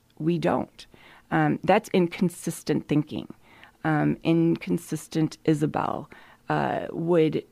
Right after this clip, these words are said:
be doing exactly that. Um, and, and you have to apply this inconsistent thinking to other areas of your life and realize how ridiculous it is.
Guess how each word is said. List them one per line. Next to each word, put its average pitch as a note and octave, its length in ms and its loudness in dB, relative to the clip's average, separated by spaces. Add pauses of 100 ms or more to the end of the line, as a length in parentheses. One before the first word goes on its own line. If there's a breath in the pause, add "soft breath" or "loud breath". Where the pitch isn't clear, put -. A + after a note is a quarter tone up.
be D#3+ 460 2 (520)
doing E3 360 6
exactly C#3 520 0
that. - 420 -8 (380 soft breath)
Um, D3 400 4 (120)
and, D3 360 2
and D#3+ 120 4
you D#3+ 100 4
have E3 220 0
to - 80 0
apply D#3+ 380 2
this D#3 200 2
inconsistent D#3 720 -4
thinking D3+ 360 -2
to - 280 -2
other E3+ 260 4
areas D#3 380 2
of D#3 100 -2
your D#3+ 140 0
life F#3+ 400 0 (260 loud breath)
and E3+ 140 6
realize E3 360 4
how E3 180 0
ridiculous D#3 580 0
it D3 100 0
is. - 360 -4